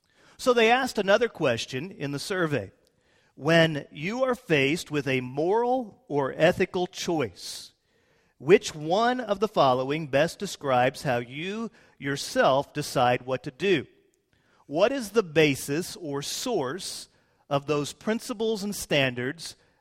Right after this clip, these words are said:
that you take into consideration? In responding to that, thirteen percent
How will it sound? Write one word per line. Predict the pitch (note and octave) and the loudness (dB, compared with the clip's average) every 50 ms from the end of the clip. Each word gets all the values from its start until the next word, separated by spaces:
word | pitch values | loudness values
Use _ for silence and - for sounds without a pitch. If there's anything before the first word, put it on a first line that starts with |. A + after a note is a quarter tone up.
| _ - | _ -4
that | C#3 C#3+ - | -4 -4 -2
you | - D3 D3 | -4 -6 -6
take | - - - A#3 F3+ D3 - - | -6 -4 -2 -2 -2 -2 -2 -2
into | C#3+ C3+ C3 C3 | -4 -4 -4 -6
consideration? | - C#3 C3 - - C3+ A#2+ C3+ C#3 C#3+ D3+ D#3+ - - - G#2+ - _ _ _ _ _ _ _ _ _ _ _ _ _ _ _ _ - - _ _ - | -6 -8 -10 -10 -10 -10 -8 -8 -8 -8 -6 -6 -6 -8 -10 -12 -14 _ _ _ _ _ _ _ _ _ _ _ _ _ _ _ _ -20 -20 _ _ -4
In | F3+ F3+ F3+ E3+ E3 D3+ | -2 0 0 -2 -2 -4
responding | D3+ D#3+ D#3 - - - G3+ F#3 G#3+ C4 C#4 A#3+ G3 E3+ | -4 -4 -4 -6 -2 -2 0 0 0 0 0 0 0 0
to | - - D3 | -2 -4 -6
that, | A#2 A2 G2 F#2+ G2 A#2 - - - _ _ _ _ _ _ _ _ _ _ _ | -6 -6 -8 -4 -2 -2 -2 -4 -6 _ _ _ _ _ _ _ _ _ _ _
thirteen | - G3 G#3 A3+ - _ - - - A#3+ A#3+ A#3+ B3 B3 A3+ | 0 0 0 0 -2 _ -12 -8 -6 -4 -4 -4 -6 -8 -8
percent | - A#3 A3+ - - - - C3+ A#2+ A2+ C3+ F3+ - | -8 -8 -8 -6 -6 -6 -4 -4 -4 -4 -4 -6 -8